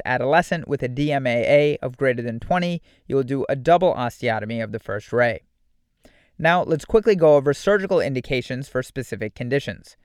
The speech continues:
For a juvenile slash adolescent with an open physis, you will do a first cuneiform osteotomy. For a hypermobile first metatarsal, you will do a Lapidus procedure. For degenerative joint disease, you will do an M T P arthrodesis.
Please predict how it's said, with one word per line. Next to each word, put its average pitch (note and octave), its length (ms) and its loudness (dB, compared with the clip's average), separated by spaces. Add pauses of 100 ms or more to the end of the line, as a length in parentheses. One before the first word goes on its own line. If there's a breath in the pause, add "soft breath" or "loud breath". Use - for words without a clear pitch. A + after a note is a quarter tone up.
(280)
For B2+ 140 -2
a B2 80 0
juvenile D#3 520 0
slash A#2+ 300 -2 (100)
adolescent C#3+ 640 2
with B2+ 120 -6
an A#2+ 140 -6
open A#2+ 260 -6
physis, D#3 520 0 (260)
you C#3+ 120 0
will C#3 60 2
do D3+ 300 0
a C3+ 60 -2
first - 360 -2
cuneiform D#3 680 -2
osteotomy. A#2 640 -2 (840 soft breath)
For - 160 0
a B2 80 4
hypermobile F3 760 2
first C#3+ 260 0
metatarsal, E3+ 800 0
you C3+ 120 -6
will C#3 80 -2
do A#2+ 200 -2
a A#2+ 40 2
Lapidus C3+ 460 0
procedure. G#2 520 -10 (760 soft breath)
For C#3+ 120 0
degenerative B2 520 0
joint E3 260 0
disease, D#3 380 -2
you C#3 80 -4
will C3+ 80 0
do D3+ 320 -2
an D3 100 -4
M F3+ 180 -2
T F3 200 -6
P B2 260 -4
arthrodesis. B2+ 880 -4